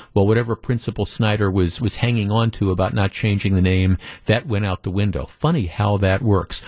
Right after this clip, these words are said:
Okay, is there gonna be a backlash among the fans? Eight five five, six one six, one six twenty.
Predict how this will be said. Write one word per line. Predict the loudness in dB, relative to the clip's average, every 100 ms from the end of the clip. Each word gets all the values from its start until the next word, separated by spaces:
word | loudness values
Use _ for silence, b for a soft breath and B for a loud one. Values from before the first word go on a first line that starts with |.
| B
Okay, | 0 0 0
is | -2 -2
there | -4
gonna | -2 -2
be | -2
a |
backlash | 0 -2 -2 -2 -2 -2
among | 0 0
the | 0
fans? | 0 -2 -2 -2
Eight | -2
five | 0 -2
five, | 0 -4 -4
six | -6 -2
one | -2 0
six, | -2 -4 -2
one | -2
six | -2 -4
twenty. | 0 2 2